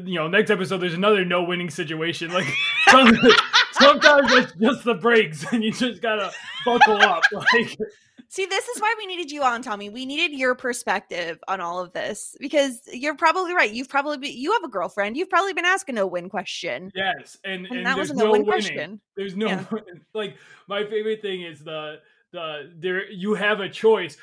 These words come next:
Speaker 1: but you don't have a choice, guys. There is no <laughs> choice. Like,
Speaker 2: Yeah.
Speaker 1: it's a trap. <laughs>
Speaker 2: Yeah. Um, and he says, "I'll, I'll, I would never disappoint you." And he says,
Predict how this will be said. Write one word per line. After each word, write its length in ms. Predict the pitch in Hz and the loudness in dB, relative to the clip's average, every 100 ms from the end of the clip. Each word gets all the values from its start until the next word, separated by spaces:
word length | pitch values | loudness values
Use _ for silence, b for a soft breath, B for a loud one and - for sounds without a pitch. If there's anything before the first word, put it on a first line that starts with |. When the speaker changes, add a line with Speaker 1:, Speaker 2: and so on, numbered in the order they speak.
| b | b
Speaker 1:
but 120 | 175 | -10
you 140 | 180 190 | -8 -6
don't 300 | 151 208 202 | 0 0 2
have 180 | 185 185 | -2 -4
a 80 | |
choice, 340 | 170 180 202 202 | -6 -6 -8 -6
guys. 380 | 147 147 147 - B - | -8 -6 -8 -14 B 4
There 120 | 220 233 | 6 6
is 100 | 214 | 4
no 220 | 226 214 | 4 2
<laughs> 120 | 214 | 2
choice. 540 | 214 - 208 170 220 175 | -4 -2 -4 -4 -6 -6
Like, 100 | 233 | 0
Speaker 2:
Yeah. 320 | 226 202 185 196 - | 2 2 0 -8 -10
Speaker 1:
it's 180 | - - | -8 -4
a 120 | 392 | -2
trap. 500 | 330 311 262 277 220 - | 0 2 4 4 2 -4
<laughs> 20 | - - - - - 427 480 B 269 - | -12 -12 -14 -18 -12 -10 -10 B -16 -8
Speaker 2:
Yeah. 500 | 254 233 185 165 - | -2 0 0 0 -2
Um, 480 | - 277 254 220 208 | 2 6 6 2 -6
and 120 | - 277 | -6 -6
he 140 | 277 | -6
says, 180 | 277 277 | -6 -2
"I'll, 280 | 220 220 - | 0 0 2
I'll, 200 | 214 208 | 2 0
I 80 | 214 | -2
would 160 | 214 202 | -6 0
never 240 | 277 311 | 0 0
disappoint 520 | 285 285 - 220 208 | -6 -8 -10 -12 -12
you." 360 | 202 202 190 196 b b | -10 -10 -10 -14 b b
And 100 | 262 | -8
he 100 | 294 | -6
says, 180 | - | -6